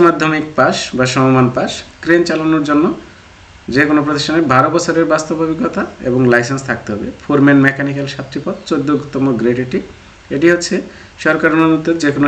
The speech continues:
শিক্ষা প্রতিষ্ঠান থেকে উচ্চ মাধ্যমিক ভোকেশনাল মেশিন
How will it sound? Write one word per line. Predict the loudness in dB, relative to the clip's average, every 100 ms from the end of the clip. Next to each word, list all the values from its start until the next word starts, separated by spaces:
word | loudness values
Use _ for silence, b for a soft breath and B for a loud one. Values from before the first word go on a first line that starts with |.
| 0
শিক্ষা | -4 -4 -4
প্রতিষ্ঠান | -6 -6 -8 -6
থেকে | -6 -8 -8 B B -4 -4
উচ্চ | 0 2 2
মাধ্যমিক | 2 -2 -2 -4 -10 -20 -20 -14 -6 -2
ভোকেশনাল | 0 0 2 2 2 0 -8 -10 0 0
মেশিন | 2 2